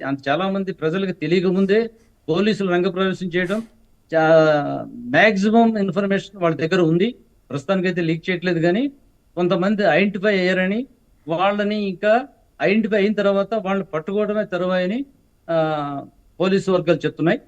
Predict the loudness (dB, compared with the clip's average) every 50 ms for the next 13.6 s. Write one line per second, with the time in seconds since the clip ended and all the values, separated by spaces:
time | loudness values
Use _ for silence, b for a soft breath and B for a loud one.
0 | _ _ _ _ _ -2 0 2 4 4 4 2 0 0 0 2 2 2 0 0
1 | -2 -2 -2 0 -2 -2 -4 -6 -4 -4 -4 -4 -4 -4 -2 0 0 2 2 2
2 | 2 0 -2 0 0 0 0 0 -2 -2 -2 0 0 2 0 0 -2 -4 -6 -12
3 | -14 _ _ _ _ _ _ -2 -2 0 0 2 2 2 2 2 0 -2 -2 -2
4 | -2 -2 -2 -2 -2 -2 0 0 0 0 0 -2 -2 -2 -2 0 0 0 2 2
5 | 2 2 2 0 -2 -2 -4 -8 -10 _ _ _ _ _ _ -6 -2 2 4 4
6 | 6 6 4 2 -2 -2 -6 -4 -4 -4 -4 -6 -8 _ _ _ _ _ _ _
7 | _ _ _ _ _ _ _ _ _ -6 -4 -4 -4 -4 -8 _ _ _ _ _
8 | _ _ _ _ _ _ -10 -6 -4 -4 -4 -2 -2 0 2 2 2 0 -2 -4
9 | -6 -4 -4 -4 -2 -2 0 0 0 -2 -4 -4 -4 -4 -2 -2 -2 -2 -2 -4
10 | -4 -6 -6 -8 -6 -4 -4 -2 0 -2 -2 -2 -4 -4 -6 -6 -6 -6 -6 -6
11 | -6 -4 -2 0 2 2 2 0 -2 _ _ _ _ _ -16 -8 -4 -4 -2 0
12 | 2 2 2 2 0 -2 -2 -2 -4 -4 -4 -4 -4 -4 -4 -4 -4 -4 -2 -2
13 | 0 -2 0 0 2 2 2 2 2 0 0 -4